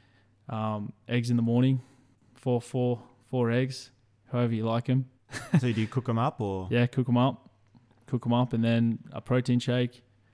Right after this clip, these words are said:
Speaker 1: and then I'll have pretty much either chicken and veggies and brown rice, or swap out another, like, chicken for another protein, like,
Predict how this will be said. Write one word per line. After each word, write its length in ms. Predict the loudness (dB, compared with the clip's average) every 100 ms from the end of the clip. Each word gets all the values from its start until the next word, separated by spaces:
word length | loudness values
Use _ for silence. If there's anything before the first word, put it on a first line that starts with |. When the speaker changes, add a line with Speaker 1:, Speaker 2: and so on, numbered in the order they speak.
| _
Speaker 1:
and 140 | -8 -4
then 160 | -2
I'll 120 | -2
have 340 | 0 0 -2 -4
pretty 180 | -2 0
much 240 | 0 -4
either 160 | -6 -6
chicken 340 | -4 -2 -2
and 120 | -2
veggies 600 | -2 -2 0 -2 -4 -10 -12
and 100 | -6
brown 260 | -4 -2
rice, 420 | 0 0 -2 -6 -20 _ _ _ _ _ _ -12
or 260 | -10 -8
swap 320 | -10 -6 -6 -4
out 140 | -2
another, 380 | -2 -2 -4 -6 -12 _ -20
like, 160 | -14
chicken 300 | -10 -8 -8
for 120 | -8
another 220 | -8 -6 -8
protein, 520 | -6 -6 -4 -4 -6
like, 200 | -8